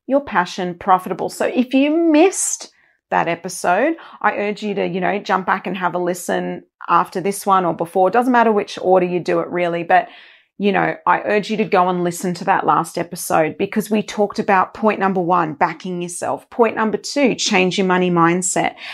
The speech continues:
And point number three, we talked about get clear on your offer and start small.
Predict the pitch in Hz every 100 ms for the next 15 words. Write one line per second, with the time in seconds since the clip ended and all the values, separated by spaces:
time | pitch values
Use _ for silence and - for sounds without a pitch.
0 | - 214 208 - 247 247 220 214 - 285
1 | 330 226 196 - 208 - 202 180 - -
2 | - - - 311 302 311 294 196 170 160
3 | - 180 175 185 - 170 - - 170 -
4 | - 185 165 - -